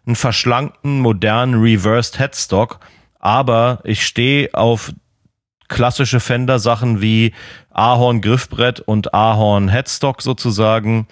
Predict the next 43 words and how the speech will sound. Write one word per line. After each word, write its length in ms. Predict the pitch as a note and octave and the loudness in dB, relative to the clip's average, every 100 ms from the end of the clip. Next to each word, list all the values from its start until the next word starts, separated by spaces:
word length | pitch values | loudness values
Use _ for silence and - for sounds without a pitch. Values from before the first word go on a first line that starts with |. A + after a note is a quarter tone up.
| - - - | -16 -14 -4
Und 160 | A2+ | -2
ich 180 | A#2+ G#2 | -2 0
will 140 | A#2 | 0
das 260 | C#3 B2 - | 0 -2 -2
auch 240 | G#2+ C#3+ | 0 0
von 340 | - - A#2+ A2+ | -2 -2 -2 0
dem 360 | A2 G#2+ G#2 - | 0 0 -2 -4
Fender-Headstock, 840 | - - D3 D#3 A2 A2 - A2 - | -8 -4 0 0 0 -2 -2 -4 0
dieser 240 | G#2+ G#2+ | 0 0
Knubbel, 640 | F#2+ A2 D3 C#3+ G2 F2+ - | 0 2 2 2 2 -2 -2
ja, 320 | F#2+ G#2 A#2+ | 0 2 2
den 160 | A2+ A2 | 0 -2
du, 260 | - G2+ | -4 -10
den 240 | F#2 A2 G#2 | -4 -2 -2
du 60 | |
zum 100 | F#2+ | -2
Beispiel 240 | A2 G#2 G2 | -4 0 0
an 60 | |
der 100 | G2+ | 0
Strat 380 | - G#2 A#2+ - | -2 0 -2 0
hast, 260 | F#2+ F2+ - | -2 -2 -2
ja, 160 | G2 | 0
diesen, 400 | G2+ F#2 F#2 F#2 - - - _ _ - | 0 -2 -2 -2 -6 -20 -20 _ _ -6
diesen 240 | F#2 G2 - _ _ _ _ _ | -2 -2 -6 _ _ _ _ _
kreisrunden 760 | - G2+ A2 B2+ - G2+ G#2 G2+ | -4 -2 0 0 0 0 0 -2
Part 340 | - A2 A#2 | 0 0 0
vorne 340 | - G2+ F#2+ F2 | 0 0 0 0
dran 220 | F2+ G#2+ | 0 0
am 120 | F#2 | 0
Headstock. 400 | F#2+ - G2 F2+ | -2 -4 -6 -4
Ich 160 | A2 F#2+ | -4 0
will, 140 | C#3 | 2
dass 220 | C#3+ A#2+ - | 2 -2 0
irgendwas 560 | C#3+ G3 E3+ C3 C3 | 2 2 0 -2 -2
vom 180 | - A2+ | -2 -4
klassischen 460 | - A#2 A#2 A2 A2 | -2 -2 -2 -4 -4
Fender-Design 920 | - G#2+ G2+ F2+ F2+ F2 F2 F2 F#2 - - - _ - | -2 -2 -2 -2 -4 0 0 0 -4 -10 -20 -20 _ -2
in 160 | B2+ A#2 | 0 2
dem 160 | G#2+ | 2
Headstock 420 | G#2 G2+ - F#2+ | 0 -2 -2 -2
mit 180 | F2+ E2+ | -2 -4
drin 200 | E2+ E2 | -4 -2
ist. 320 | D2 E2 - | -2 -6 -10